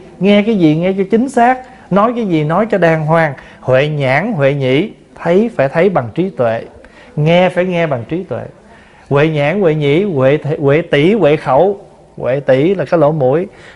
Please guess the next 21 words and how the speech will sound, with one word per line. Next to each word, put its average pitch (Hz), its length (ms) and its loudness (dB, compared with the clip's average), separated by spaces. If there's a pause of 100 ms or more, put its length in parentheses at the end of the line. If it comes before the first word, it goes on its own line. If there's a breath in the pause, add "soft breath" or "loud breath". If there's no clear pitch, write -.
(100)
ngửi 143 380 2
cái 220 140 0
gì 143 200 0
nói 139 220 0
cho 175 180 -6
chính 170 200 -8
xác. 165 200 -18 (720 soft breath)
Ví 254 140 4
dụ 170 120 4
như, 202 380 4
à, 165 240 0 (720 loud breath)
cái 202 140 -8
chữ 190 180 4
mũi 156 340 4
đây, 190 380 0
ngửi 131 280 2
đây, 208 100 2
ý 208 240 0
nói 233 200 2
là 185 120 0
mình, 127 460 -6